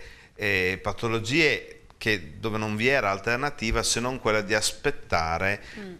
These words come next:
Speaker 1: che la, eh, la, la frattura guarisse da sola, anche aspettare otto, nove mesi. E questi erano pazienti che però soffrivano di molto,
Speaker 2: Eh sì.
Speaker 1: molto dolore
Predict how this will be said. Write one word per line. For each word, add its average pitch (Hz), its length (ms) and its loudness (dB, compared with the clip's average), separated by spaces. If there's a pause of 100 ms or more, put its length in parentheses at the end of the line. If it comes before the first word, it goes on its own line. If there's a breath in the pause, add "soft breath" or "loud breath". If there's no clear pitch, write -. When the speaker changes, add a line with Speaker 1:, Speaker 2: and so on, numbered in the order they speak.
(100)
Speaker 1:
che 120 440 2
la, 98 1000 2
eh, 87 40 -4
la, 87 180 -2
la 90 160 0
frattura 104 440 -2
guarisse 104 500 0
da 95 120 2
sola, 101 560 2
anche 147 440 0
aspettare 107 540 0
otto, 110 380 0
nove 101 340 0
mesi. 82 520 -4 (480 loud breath)
E 135 140 -2
questi 170 300 0
erano 95 160 0
pazienti 156 340 -2
che 104 100 0
però 113 200 0
soffrivano 98 560 -2
di 90 100 -8
molto, 110 560 0
Speaker 2:
Eh 90 60 -4
sì. 85 120 -12
Speaker 1:
molto 113 260 -2
dolore 156 580 2